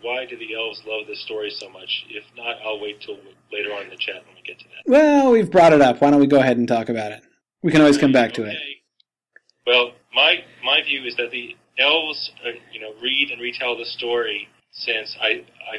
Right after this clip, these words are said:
Speaker 1: feel like they're fascinated and curious about how they might respond if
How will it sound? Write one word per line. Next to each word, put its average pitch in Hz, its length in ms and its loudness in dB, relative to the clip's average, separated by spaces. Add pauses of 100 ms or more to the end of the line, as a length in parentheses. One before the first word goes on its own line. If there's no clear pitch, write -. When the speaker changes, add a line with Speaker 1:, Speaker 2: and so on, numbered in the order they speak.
(120)
Speaker 1:
feel 127 160 -8
like 110 180 -12 (140)
they're 139 400 -6 (160)
fascinated 120 640 -4
and - 80 -20
curious 117 540 -10
about 107 320 -12 (260)
how 143 200 -4
they 131 180 -2
might 135 260 -10
respond 110 640 -10 (500)
if 113 140 -6